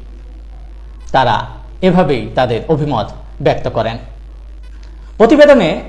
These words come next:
আরও বলা হয়েছে, ব্যর্থ হলে ইউনূস সরকারের বিকল্পগুলো সুখকর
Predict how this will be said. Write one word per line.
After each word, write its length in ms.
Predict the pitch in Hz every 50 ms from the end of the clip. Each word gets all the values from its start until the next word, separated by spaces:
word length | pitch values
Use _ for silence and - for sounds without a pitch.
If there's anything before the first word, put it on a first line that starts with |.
| -
আরও 240 | 170 196 233 240 185 135 165 - - - 147 135 151
বলা 180 | 160 180 196
হয়েছে, 380 | 190 - 180 170 165 - 147 143 185 226 - - - - - - - 127 117
ব্যর্থ 260 | 170 220 226 - -
হলে 280 | 277 180 240 220 160 120 - - - - - - - - - - -
ইউনূস 300 | 220 240 254 254 226 247 -
সরকারের 440 | - 202 196 - 196 160 147 123 110 - - - - - - - - - 131 131
বিকল্পগুলো 680 | 202 208 - 262 247 - - 202 160 175 180 160 135 117 117 - - - - - - -
সুখকর 500 | - 254 247 233 196 - 143 127 110